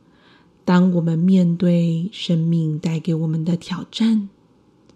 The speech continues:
我们的内在会浮现许多的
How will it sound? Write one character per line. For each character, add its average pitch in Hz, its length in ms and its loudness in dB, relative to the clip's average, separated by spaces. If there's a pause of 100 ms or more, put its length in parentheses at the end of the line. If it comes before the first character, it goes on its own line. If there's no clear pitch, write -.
(1120)
我 180 100 2
们 160 140 2
的 160 120 0
内 170 260 2
在 165 500 -2 (100)
会 165 180 -2
浮 156 260 -4
现 160 380 -2
许 156 360 -2
多 165 300 -2
的 160 340 -4